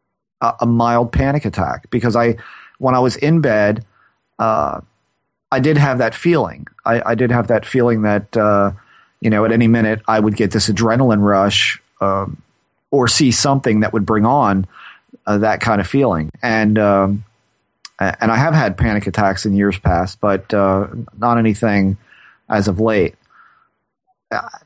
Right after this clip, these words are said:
the only thing I said to myself was, "If I wake up tomorrow morning and I still sense this weirdness around here, you know, I'm, I'm gonna get, I'm gonna, I'm gonna tell my wife about it, and, and if it doesn't stop, I,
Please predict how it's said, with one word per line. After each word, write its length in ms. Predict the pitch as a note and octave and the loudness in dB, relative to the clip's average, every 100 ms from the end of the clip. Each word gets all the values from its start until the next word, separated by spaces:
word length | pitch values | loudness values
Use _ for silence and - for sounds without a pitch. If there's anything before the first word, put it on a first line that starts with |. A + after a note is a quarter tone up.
| _ _ _ _ _ _ | _ _ _ _ _ _
the 120 | C#3+ | 0
only 180 | D3 E3+ | 0 0
thing 140 | D#3+ D3 | 2 2
I 100 | B2+ | 0
said 180 | - | 0
to 60 | C3 | 0
myself 400 | C3 A#2+ A#2 G#2 | 0 0 0 0
was, 160 | A2 G#2 | 0 -2
"If 160 | A#2 | 0
I 100 | B2+ | 0
wake 240 | B2 B2+ B2 | 2 2 0
up 120 | B2+ | -2
tomorrow 340 | - A#2 G#2+ | -2 0 2
morning 520 | G2+ B2 C#3 F2+ D#2+ G#2+ _ _ _ _ _ _ _ | 2 2 2 0 -4 -12 _ _ _ _ _ _ _
and 180 | - A2+ | -2 0
I 120 | A2 | 0
still 640 | G#2+ - A#2+ G#2+ G2+ G2+ G#2 _ _ _ _ _ | -2 -2 0 2 2 -2 -6 _ _ _ _ _
sense 420 | - - D3+ - | -4 0 0 -2
this 280 | - A2 G#2 - | -2 -2 -2 -6
weirdness 760 | G#2 C3 D#3+ E3 G#2+ D#2+ F#2+ - | -2 2 2 2 0 -2 -4 -4
around 340 | A2+ G2 F#2+ F#2+ | -2 0 2 2
here, 380 | F#2+ E2+ E2 E2+ _ _ _ _ _ _ | 2 2 0 -4 _ _ _ _ _ _
you 120 | A2 | -2
know, 220 | G2 G2 | 0 0
I'm, 180 | G#2+ A#2+ | 0 0
I'm 240 | - A2 A#2+ | 0 2 2
gonna 140 | A2 | 2
get, 280 | G2+ G2 - _ _ F#2+ | 2 0 -4 _ _ -4
I'm 120 | G#2+ | 0
gonna, 180 | G#2 G2+ | 0 0
I'm 120 | - | 0
gonna 140 | G#2+ G2+ | 2 2
tell 180 | - G#2 | 2 2
my 120 | F#2 | 2
wife 260 | G2+ B2+ | 2 0
about 320 | F2+ F#2+ F#2+ G2+ | 0 2 2 2
it, 140 | G#2 | 0
and, 400 | G#2 G2 F#2+ F#2+ - | 0 2 2 0 -2
and 240 | G2 F#2+ | 0 2
if 120 | F#2+ F#2 | 0 0
it 60 | |
doesn't 260 | F2+ B2 F2 | -2 -2 -2
stop, 560 | - B2 C3 E2+ - - - _ _ _ _ _ _ | -2 0 2 0 -2 -8 -18 _ _ _ _ _ _
I, 140 | D#2+ | -4